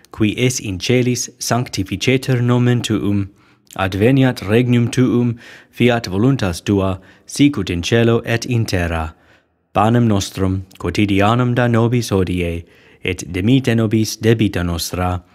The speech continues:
sicut et nos dimittimus debitoribus nostris. Et ne nos inducas in tentationem, sed libera nos a malo. Amen. Ave Maria,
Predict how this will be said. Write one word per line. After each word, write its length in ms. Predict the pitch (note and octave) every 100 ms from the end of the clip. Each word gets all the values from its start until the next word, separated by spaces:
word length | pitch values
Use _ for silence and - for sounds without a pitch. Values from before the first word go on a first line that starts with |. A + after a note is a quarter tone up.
| _ _
sicut 440 | - - C#3+ A#2+ E2+
et 100 | E2
nos 260 | G2 G2
dimittimus 680 | - F#2+ C3 C3+ B2+ C3 C3
debitoribus 840 | - F2+ F2 A2+ B2+ C3 B2 A#2
nostris. 680 | G#2 F2+ E2+ - E2 E2 - - - - _ _
Et 240 | - F2 -
ne 160 | G2
nos 260 | A#2 A#2 A2+
inducas 640 | A2+ G#2+ A2 C#3+ C3+ B2+
in 240 | - B2+ B2+
tentationem, 920 | G2+ F#2+ F#2+ - F#2 A2 C3 B2+ B2 - _ _
sed 320 | - C3 B2 D3
libera 400 | D3+ A#2 F#2 F2+
nos 320 | F2+ F2+ -
a 100 | G#2+
malo. 460 | G#2 F2 E2 D#2+ D#2+ _ _ _ _ _
Amen. 460 | G#2 F#2+ F2+ D#2 D#2 - _ _ _ _ _ _ _ -
Ave 340 | A2+ A#2+ B2
Maria, 500 | A#2+ A#2 F2+ E2+ D2+